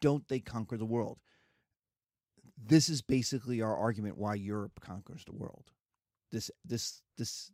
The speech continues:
lesson. So what are the results? Well, organization and efficiency created power for small states, starting with Sweden, but states that copied its model, England, the Netherlands.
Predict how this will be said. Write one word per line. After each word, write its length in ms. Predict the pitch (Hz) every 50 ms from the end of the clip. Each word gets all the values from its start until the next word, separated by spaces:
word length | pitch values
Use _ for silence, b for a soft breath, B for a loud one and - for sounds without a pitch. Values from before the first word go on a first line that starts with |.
| -
lesson. 440 | - - 107 101 - - - - - - _ _ _ _ _ _ _ _ _ _ -
So 160 | - - 170
what 200 | 156 143 156 151
are 140 | 151 151 147
the 140 | 135 139 123
results? 640 | 123 131 120 110 120 117 117 - - - - - - _ _ _ _ _ _ _ _ _ _ _ _ _ _ _ _ _ _ _ _ _ _ _ _ _ _ _ _ _ -
Well, 180 | 131 131 135 - _
organization 960 | - 165 165 185 190 190 208 208 190 196 160 - 156 151 147 131 - - 127 127
and 160 | - - 131
efficiency 800 | 123 110 - - 180 175 139 156 151 131 - - - 110 110 95 - _ _
created 600 | - - - 143 135 127 139 135 135 131 123 -
power 340 | - - 131 131 127 120 113
for 160 | - - 117
small 380 | 104 - - - 113 104 101 101
states, 500 | - - - 113 110 - - - - - _ _ _ _ _ _ _ _
starting 400 | - - - - 147 139 147 156
with 120 | 160 160
Sweden, 500 | - - - - 131 123 117 113 113 113 107 b b b b b
but 160 | - 139 - -
states 400 | - - - 131 131 120 - -
that 160 | 143 131 -
copied 520 | - - - - 139 139 - - 135 110
its 160 | 110 - -
model, 380 | - 123 117 117 113 98 95 - - _ _ _ -
England, 480 | 151 156 139 123 117 101 90 92 - - _ _ _ _
the 80 | - 131
Netherlands. 840 | 135 135 135 135 131 107 117 98 92 95 - - - - - -